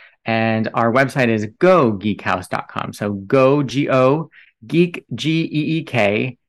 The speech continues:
house is H A U S. We spell it a little bit different. So go geek house, H A U S dot com.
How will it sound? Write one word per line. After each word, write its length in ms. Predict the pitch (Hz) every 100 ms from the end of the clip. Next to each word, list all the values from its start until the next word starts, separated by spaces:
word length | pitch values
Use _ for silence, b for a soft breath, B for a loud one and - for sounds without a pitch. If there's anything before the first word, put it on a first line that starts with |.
| _
house 380 | - 151 151 139
is 220 | 123 117 -
H 300 | 151 151 - 135
A 320 | 135 135 139
U 380 | 120 117 127 123
S. 320 | 120 101 -
We 80 | 139
spell 220 | - 170
it 40 | 151
a 40 |
little 180 | 156 143
bit 160 | 110
different. 400 | 87 101 - -
So 140 | - 104
go 340 | 90 147 156
geek 380 | 143 143 135 -
house, 560 | - - 147 190 202 - -
H 340 | 143 160 - -
A 400 | 139 139 143 147 -
U 320 | 127 113 123
S 440 | - 104 104 - - -
dot 260 | 107 101
com. 480 | - - - - 143